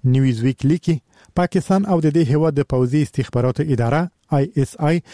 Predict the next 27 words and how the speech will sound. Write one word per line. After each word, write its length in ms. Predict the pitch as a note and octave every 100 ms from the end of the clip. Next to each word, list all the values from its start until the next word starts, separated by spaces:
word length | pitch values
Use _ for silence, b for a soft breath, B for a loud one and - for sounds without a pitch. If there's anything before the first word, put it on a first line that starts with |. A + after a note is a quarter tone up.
| B B
له 100 | E3+ D#3
طالبانو 360 | D3 D3 F3 E3
سره 180 | D#3 C#3+ A2+
تاریخي 320 | A2+ G#2+ B2+
اړیکې 340 | D#3 C3 F#3 C#3 A#2
لري 160 | A2 -
چې 120 | A#2+ A2 - _ -
په 140 | B2+
نویمه 320 | B2 A2+ C3 A#2
لسیزه 320 | A2+ A#2+ A2+ -
کې 120 | A#2 G2
هم 120 | D3+ E3+ B B _ -
په 80 | D3+ C3+
جګړه 260 | B2+ B2 A#2+
ځپلي 300 | B2+ C3 B2+ B2+
ګاونډي 340 | A#2 A#2 A#2 A#2
افغانستان 400 | A2 A#2 - F3+ -
کې 80 | D3
واک 160 | D3+ D#3 -
ته 80 | D#3 B B -
د 40 | D3+
دې 80 | D#3
ډلې 180 | E3 F3+ D#3+
په 40 | C3+
رسولو 340 | A#2+ A#2 A#2+ A#2+
کې 160 | - A#2
مرسته 280 | A2 -